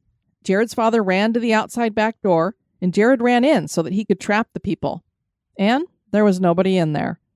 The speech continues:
The men headed home again, and Jared got another security call. He told the company to disregard any further alarms that evening because the ghosts were just playing with them.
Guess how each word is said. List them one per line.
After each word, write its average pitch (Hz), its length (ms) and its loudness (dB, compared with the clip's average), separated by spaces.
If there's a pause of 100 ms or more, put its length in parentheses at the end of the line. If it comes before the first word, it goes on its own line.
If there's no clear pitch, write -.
(480)
The 208 60 -2
men 247 180 2
headed 254 240 0
home 233 200 2
again, 226 440 0
and 190 200 -4
Jared 220 280 0
got 202 200 0
another 170 280 0
security 196 500 -2
call. - 340 -4 (580)
He 208 100 -4
told 220 200 -2
the 190 60 -2
company 208 400 0
to 180 100 -4
disregard 226 720 0
any 185 180 -2
further 330 360 0
alarms 285 400 0
that 254 160 0
evening 262 380 -2 (340)
because 269 260 0
the 269 140 -2
ghosts 269 480 2
were 269 160 -2
just 165 360 -4
playing 160 440 -2
with 151 180 -6
them. 135 300 -6